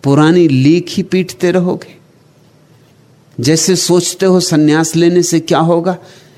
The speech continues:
ऐसे अब ये सोचो कि संन्यास न लेने से क्या होगा। अब तक सन्यासी नहीं रहे थे, अब तक क्या हो गया है?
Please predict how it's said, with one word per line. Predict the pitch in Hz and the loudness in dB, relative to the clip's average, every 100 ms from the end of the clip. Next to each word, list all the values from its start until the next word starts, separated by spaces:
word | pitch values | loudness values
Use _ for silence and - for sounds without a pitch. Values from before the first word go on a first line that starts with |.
| - - | -20 -8
ऐसे | 156 208 - 247 | -2 -2 0 -2
अब | - 208 180 | -2 -2 0
ये | 202 269 | 2 2
सोचो | 311 - 220 233 240 | 0 0 -2 0 -2
कि | 226 | -2
संन्यास | 202 190 180 202 214 196 147 | -2 -2 0 2 2 0 -2
न | 131 156 | 0 2
लेने | 190 202 208 202 | 2 2 2 0
से | - | -2
क्या | 151 131 | -2 -4
होगा। | 104 101 - - _ _ _ _ - _ - - _ _ _ _ _ _ _ _ _ - - | -4 -6 -10 -18 _ _ _ _ -20 _ -20 -20 _ _ _ _ _ _ _ _ _ -20 -8
अब | 160 - - | -8 -6 -4
तक | 247 | -4
सन्यासी | - 208 190 190 190 214 | 0 2 4 2 2 2
नहीं | 180 156 | 4 2
रहे | 139 131 | 2 -2
थे, | 120 - - _ _ _ _ _ _ _ - | -4 -10 -20 _ _ _ _ _ _ _ -8
अब | 156 - | -8 -4
तक | 202 208 | -6 -2
क्या | 175 | -2
हो | 143 127 | 0 -2
गया | 110 98 57 | -2 -4 -6
है? | 101 | -8